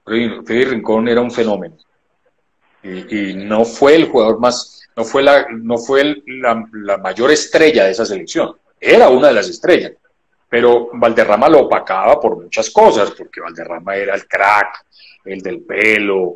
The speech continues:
el capitán, el de la clase, el del perfume y todo. Pero Rincón era un jugador impresionante. Era un jugador impresionante, un jugador de todo terreno. Eh,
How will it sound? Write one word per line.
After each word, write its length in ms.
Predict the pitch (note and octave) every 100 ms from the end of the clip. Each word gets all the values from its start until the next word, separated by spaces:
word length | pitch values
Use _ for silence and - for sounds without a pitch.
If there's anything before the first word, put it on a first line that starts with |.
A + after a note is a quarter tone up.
| - -
el 160 | F#2
capitán, 880 | E2+ - E2+ - G2 A2+ A2 G#2+ F#2+
el 120 | F#2+
de 80 | F#2+
la 180 | F2+ -
clase, 520 | G2+ A2 A2 - A2+
el 80 | F#2
del 160 | F#2
perfume 800 | - E2+ E2+ - A2 A#2+ A2+ G2+
y 80 | F#2
todo. 300 | A2+ A#2 - - - -
Pero 180 | - A2+
Rincón 440 | A2+ A2+ A2+ A#2 A2
era 160 | G2+
un 120 | F#2+
jugador 720 | F#2+ E2+ D#2+ E2 E2 E2+ E2+ E2 _ _ _ _ _
impresionante. 880 | A2 - F#2+ - E2 D#2 D2+ - _ _
Era 160 | G#2 G#2+
un 60 | A2
jugador 240 | G2 F#2
impresionante, 760 | F#2+ F#2+ F#2 F2+ F2 E2+ E2
un 60 | E2+
jugador 560 | - F2+ E3 F#2 F#2+ - - - -
de 100 | G#2 -
todo 360 | B2 A2+ A2
terreno. 720 | G#2+ F#2+ F#2+ F#2+ F#2+ G2+ G2 F#2+ - - _ -
Eh, 500 | G2 G2 G2 G2